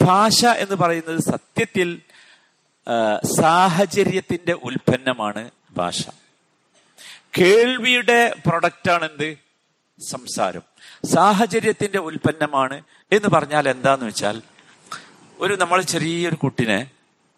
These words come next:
അറബികൾ മാത്രമുള്ള ഒരു സ്ഥലത്ത് നമ്മൾ കൊണ്ടുപോയി ആക്കി നിൽക്കുക. ഇത് അറബി എന്ന് ഞാൻ പറയുന്നത് നിങ്ങൾക്കൊക്കെ വേഗം മനസ്സിലാവുന്നുള്ളൂ. ആ കുട്ടി ഒരു അവിടെ ഇങ്ങനെ ജീവിച്ചാൽ രണ്ട് മൂന്ന് വർഷം കൊണ്ട് അവൻ അറബി ഭാഷയിൽ നിപുണനാകും.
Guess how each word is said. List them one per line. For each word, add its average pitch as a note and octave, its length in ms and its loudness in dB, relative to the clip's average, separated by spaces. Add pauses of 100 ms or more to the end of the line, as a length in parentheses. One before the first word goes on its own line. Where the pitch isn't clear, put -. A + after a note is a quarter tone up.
(560)
അറബികൾ D3+ 460 2
മാത്രമുള്ള D3 640 -2
ഒരു C#3 60 2
സ്ഥലത്ത് B2 360 -2
നമ്മൾ B2+ 180 -8
കൊണ്ടുപോയി A2+ 380 -2
ആക്കി G#2+ 240 -2
നിൽക്കുക. - 320 -12 (480)
ഇത് C3 240 0
അറബി A2+ 300 0
എന്ന് D3 120 -4
ഞാൻ C#3 160 0
പറയുന്നത് C3 300 -2
നിങ്ങൾക്കൊക്കെ B2 420 0
വേഗം B2+ 280 0
മനസ്സിലാവുന്നുള്ളൂ. G#2 640 -8 (880)
ആ G3 100 2
കുട്ടി E3 560 -2 (420)
ഒരു D#3 360 2 (540)
അവിടെ C3+ 260 4
ഇങ്ങനെ C#3+ 260 -2
ജീവിച്ചാൽ A#2+ 600 -2
രണ്ട് A2 260 -2
മൂന്ന് B2+ 200 -6
വർഷം G#2+ 360 -4
കൊണ്ട് A2 220 -6
അവൻ G#2+ 180 2 (200)
അറബി A2 420 2
ഭാഷയിൽ G#2+ 680 -2
നിപുണനാകും. F#2 680 -6